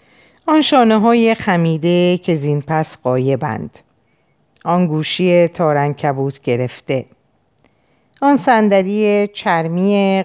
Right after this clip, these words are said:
قرمز تق و لق. آن میز تحریر چند خانه که پر از راز بود و رایحه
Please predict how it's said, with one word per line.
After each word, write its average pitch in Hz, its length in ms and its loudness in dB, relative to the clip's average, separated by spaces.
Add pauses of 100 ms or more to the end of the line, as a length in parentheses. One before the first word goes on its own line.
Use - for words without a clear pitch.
قرمز 143 440 -2
تق 185 580 -4
و 117 60 -2
لق. 123 260 -2 (1080)
آن 151 100 -2
میز 156 280 -4
تحریر 151 760 -2
چند 143 520 -6
خانه 175 500 -2 (440)
که 269 120 -2
پر 262 240 2
از 220 260 2
راز 202 520 0
بود 165 260 -4
و 160 460 0
رایحه 143 880 0